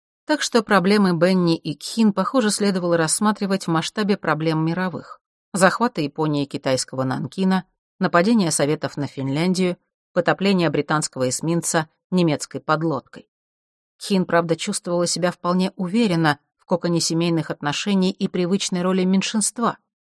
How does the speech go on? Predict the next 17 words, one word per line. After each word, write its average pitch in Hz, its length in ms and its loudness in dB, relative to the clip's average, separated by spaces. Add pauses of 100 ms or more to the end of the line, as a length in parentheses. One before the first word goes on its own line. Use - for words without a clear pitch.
(140)
Точно 208 320 0
так 190 180 0
же, 170 80 -4
как 170 200 0
британцы 202 520 0
не 185 160 4
испытывали 156 460 -2
сомнений, 156 640 0 (160)
веселясь 175 480 2
в - 20 -2
рангунских 160 560 0
клубах, 208 440 4 (220)
убеждённые, 196 600 4
что - 180 -2
их 202 180 4
оплот 190 300 2
Сингапур, 202 720 2